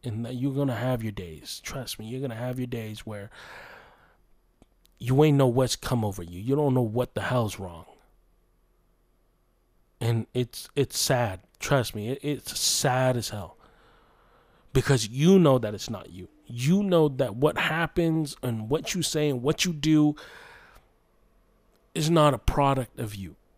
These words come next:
But it's almost like watching inside of you.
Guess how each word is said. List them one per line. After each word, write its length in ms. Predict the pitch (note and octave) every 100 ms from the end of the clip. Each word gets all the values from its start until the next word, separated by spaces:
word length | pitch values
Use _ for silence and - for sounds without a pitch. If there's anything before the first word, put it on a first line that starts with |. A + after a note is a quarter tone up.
| _ _ _ _ _ _ _ _ _ _ _ _
But 120 | - C#3+
it's 140 | -
almost 240 | E3+ A3
like 100 | F3+
watching 640 | B2+ D3 D#3 - D#3+ C#3+ - _ _ _ _ _
inside 580 | D#3+ D#3+ - A2 C3+ A#2+
of 120 | G2
you. 140 | G#2